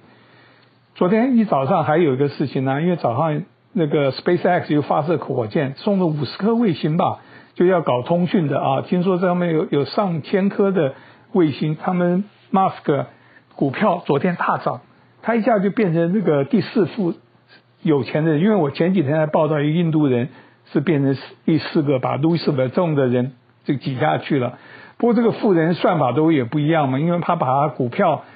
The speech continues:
有多少股，每股多少钱一层。马斯克以前是富豪，是前，前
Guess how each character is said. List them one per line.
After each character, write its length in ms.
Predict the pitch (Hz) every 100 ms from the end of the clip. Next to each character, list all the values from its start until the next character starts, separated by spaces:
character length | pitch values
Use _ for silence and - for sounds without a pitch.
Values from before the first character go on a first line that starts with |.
| -
有 140 | 147 143
多 180 | 175
少 140 | 165 156
股， 240 | 147 127
每 200 | 120 139
股 160 | 160 131
多 140 | 156
少 100 | 143
钱 200 | 123 143
一 60 | 170
层。 320 | - - 139 - - - _ _ _ -
马 220 | 160 185
斯 120 | -
克 100 | 170
以 140 | 127
前 240 | 117 131 139
是 340 | 165 143 143
富 300 | 127 208 147
豪， 160 | 127 135
是 140 | 147
前， 400 | 123 - 139 147 - - _ _
前 580 | - 143 151 175 180